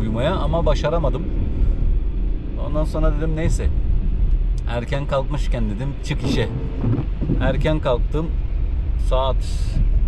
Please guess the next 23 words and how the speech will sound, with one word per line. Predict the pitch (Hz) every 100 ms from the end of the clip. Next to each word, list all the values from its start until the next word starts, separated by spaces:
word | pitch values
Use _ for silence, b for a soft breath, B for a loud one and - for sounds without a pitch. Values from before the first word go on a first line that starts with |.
| - - - - -
üçe | - 180 175
geliyordu. | 175 180 180 139 101 -
Üçe | - 143
beş | 139 -
dakika | - - 131
falan | - 127 117 110
vardı. | 110 -
Evden | 131 113 131
çıktım. | - - - - - - - - - - - -
İşe | - 180 180
başladım. | 175 - 143 156 151
Bugün | 139 151 151
de | 160 - - - - -
bir | 123 127 120 - - - - -
fuar | 135 156 156
var | 135 113 104
burada. | 104 127 143 - - - - - - - - - - - - - - - - 113
Lojistik | 123 120 - - 113 110
bir |
fuar. | 104 113 123 - - - - - - - - - - - - - - - - - - - - -
Egzotik | 120 123 131 131 143
meyvelerin | 127 123 127 127
fuarı. | 123 120 107 143